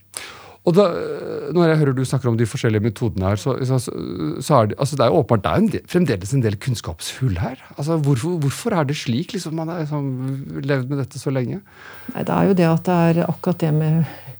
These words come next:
Speaker 2: å få barn og ikke er ikke noe man kan styre,
Speaker 1: Mm.
Speaker 2: ikke sant? Om man har et vanlig medisinsk, eh, ek-, eh, studie, da, ikke sant? Så gir du den ene gruppen en type behandling, og den andre en annen type behandling. Men her er det jo, eh, er det jo litt vanskeligere.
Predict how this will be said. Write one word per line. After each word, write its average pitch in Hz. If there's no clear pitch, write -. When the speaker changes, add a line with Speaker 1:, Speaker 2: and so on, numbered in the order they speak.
Speaker 2:
å 160
få 180
barn 160
og 160
ikke 180
er 156
ikke 180
noe 156
man 143
kan 170
styre, 180
Speaker 1:
Mm. 131
Speaker 2:
ikke 165
sant? -
Om 165
man 165
har 151
et 151
vanlig 143
medisinsk, 151
eh, 151
ek-, -
eh, 143
studie, 160
da, 180
ikke -
sant? 151
Så 160
gir 143
du 143
den 151
ene 135
gruppen 139
en 139
type 139
behandling, 143
og 147
den 151
andre 143
en 143
annen 135
type -
behandling. 156
Men 165
her 156
er 139
det 151
jo, 165
eh, 151
er 151
det 151
jo 156
litt 151
vanskeligere. 160